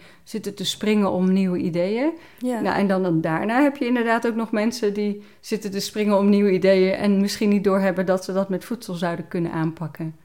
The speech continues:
Speaker 2: Ja.
Speaker 1: Ja, dat is nog een soort van uienschil eromheen.
Speaker 2: Ja,
Speaker 1: Ja.
Speaker 2: heb je van beide gevallen een voorbeeld?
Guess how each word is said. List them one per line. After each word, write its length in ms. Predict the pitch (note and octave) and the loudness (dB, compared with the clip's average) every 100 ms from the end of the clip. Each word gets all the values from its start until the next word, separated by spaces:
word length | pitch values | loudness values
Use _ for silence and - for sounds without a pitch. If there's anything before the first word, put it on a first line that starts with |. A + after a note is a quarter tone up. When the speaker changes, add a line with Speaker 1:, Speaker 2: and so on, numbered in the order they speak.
| _ _ | _ _
Speaker 2:
Ja. 260 | - A#3+ G#3+ | -10 -8 -8
Speaker 1:
Ja, 200 | - G3+ | -2 0
dat 180 | E3+ F#3 | 0 -4
is 100 | - | -6
nog 180 | G#3 G3+ | -8 -8
een 60 | F#3+ | -6
soort 200 | F#3+ F#3+ | -6 -4
van 240 | G3 - | -6 -4
uienschil 600 | G3 G3+ G3+ - G3 F#3 | -4 -2 -2 -4 -4 -4
eromheen. 580 | F#3 F#3+ F#3 F3 D#3+ E3 B3 | -4 -2 -2 0 -2 -4 -6
Speaker 2:
Ja, 180 | B3 A3 | -8 -4
Speaker 1:
Ja. 60 | |
Speaker 2:
heb 120 | F#3+ - | -4 -4
je 140 | B3+ | -8
van 240 | B3+ C4+ | -8 -6
beide 280 | A#3 A3+ B3 | -4 -4 -4
gevallen 640 | B3 - A#3 A#3 A#3 A#3 - | -8 -10 -8 -8 -8 -8 -10
een 140 | A3 | -12
voorbeeld? 760 | - A3+ B3 C4 E4 G#4 - | -8 -8 -6 -8 -10 -12 -14